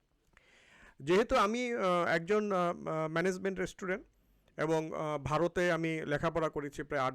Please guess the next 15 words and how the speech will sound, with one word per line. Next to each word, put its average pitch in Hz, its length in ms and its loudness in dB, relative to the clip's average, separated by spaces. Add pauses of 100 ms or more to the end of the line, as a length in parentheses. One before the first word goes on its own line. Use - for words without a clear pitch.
(100)
বছর, 143 300 -6 (480)
আহ, 131 180 -4
বিবিএ 143 400 -2
এবং 147 260 -2
এমবিএ 139 360 -2
করেছি 139 360 -6
এবং 135 200 -4
কম্পিউটারের 139 640 -4
উপর, 135 360 -2
আহ, 123 160 -4
বিভিন্ন, 135 500 -6 (400)
আহ, 120 420 -6
কোর্স 151 300 -6
আমি 131 180 -6
করেছি। 107 340 -8